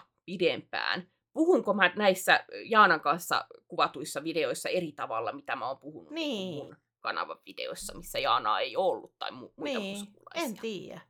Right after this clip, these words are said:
Speaker 2: En tiedä.
Speaker 1: Niin.
Speaker 2: No nehän kommentoi sulle kohta sieltä sitten.
Speaker 1: Niin.
Speaker 2: Mitä ne
Speaker 1: Tuleeko
Speaker 2: tykkäää.
Speaker 1: murretta enemmän, että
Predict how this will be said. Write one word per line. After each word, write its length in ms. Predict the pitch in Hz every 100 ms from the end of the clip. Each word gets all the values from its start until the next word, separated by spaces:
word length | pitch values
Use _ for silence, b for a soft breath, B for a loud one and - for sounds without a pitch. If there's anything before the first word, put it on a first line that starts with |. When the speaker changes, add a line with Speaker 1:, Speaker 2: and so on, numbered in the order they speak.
| _ 320
Speaker 2:
En 180 | 262
tiedä. 220 | - 240 254
Speaker 1:
Niin. 200 | 156 -
Speaker 2:
No 60 | 302
nehän 300 | 277 185 147
kommentoi 680 | 247 262 180 180 - 151
sulle 280 | 175 - - _
kohta 360 | - - - -
sieltä 380 | - 82 -
sitten. 460 | - - _ - - _ _ _ _ _ -
Speaker 1:
Niin. 200 | 370 175
Speaker 2:
Mitä 200 | 101 143
ne 120 | 156
Speaker 1:
Tuleeko 380 | - 311 214 196
Speaker 2:
tykkäää. 120 | 202
Speaker 1:
murretta 540 | 196 - 170 - - 95
enemmän, 460 | 104 62 - -
että 280 | 220 _ -